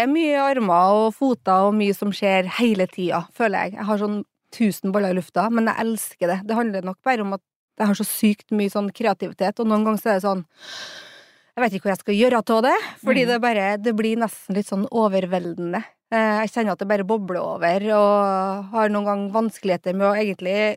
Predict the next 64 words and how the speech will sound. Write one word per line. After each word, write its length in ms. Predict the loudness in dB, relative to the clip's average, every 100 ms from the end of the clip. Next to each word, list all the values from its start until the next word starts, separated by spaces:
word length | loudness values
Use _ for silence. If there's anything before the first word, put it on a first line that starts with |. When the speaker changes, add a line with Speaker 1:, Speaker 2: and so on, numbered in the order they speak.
| -6
Speaker 1:
samle 460 | -2 2 2 0 0
meg 220 | -2 0
og 80 | 0
lande, 380 | 2 2 2 2
da. 80 | 0 _
Så 140 | -8 -4
det 120 | 0
er 40 |
det 80 | 0
jeg 360 | 0 2 0 0
jobber 160 | -2 -2
med 160 | -2
nå. 160 | 0 0
Jeg 100 | 2
må 40 | 0
liksom, 200 | -2 -4 -4
mm, 1040 | 0 2 4 4 4 2 2 0 -2 -4
litt 220 | -6 -8 -2
mer 240 | 0 0
sånn 160 | -2 -6
som 160 | -6
du, 80 | -4
yoga 400 | -4 -4 -6 -6
og 100 | -6 -2
Speaker 2:
Jeg 140 | 0
bare, 160 | 2 2
Speaker 1:
<laughs> 60 | 2
Speaker 2:
mm. 480 | 2 2 2 2 -2 -4 0
Ja, 220 | 2 2 2
for, 160 | 2 0
for, 320 | 0 0 0 -6
for 120 | -2 -2
at 80 | 0
når 80 | 0
jeg 80 | 0
nå 160 | 0 0
drev 160 | 0
og 100 | 2 2
ramsa 420 | 0 -4 0 0
opp 80 | 2
alt, 260 | 0 0 _ _ 0
eh, 600 | 2 2 -2 -6 -8 -6
som 180 | -4 -4 -2
man 140 | -2 -2
kunne 180 | -4 -4
presentere 380 | -6 -2 0
deg 160 | 0 -2
som, 160 | -2 -4
så 140 | -8
glemte 400 | -2 -2 -2 -6
jeg 80 | -2
jo 60 | 0
da 100 | -2
for 120 | -4
eksempel 340 | -8 -8 -10
kunstner, 720 | -4 -2 -2 -6 -12 -4 -4 2
sant? 320 | 2 2 -2
Du 80 | -2
Speaker 1:
Mm. 100 | 2
Speaker 2:
maler 380 | 2 2 0
også 320 | -4 -6 -6 -2
Speaker 1:
Ja. 800 | 2 2 2 2 2 0 -2 -4
Speaker 2:
nydelige 640 | -2 -2 -2 -2 -2 0
bilder, 560 | -2 -4 0 2 2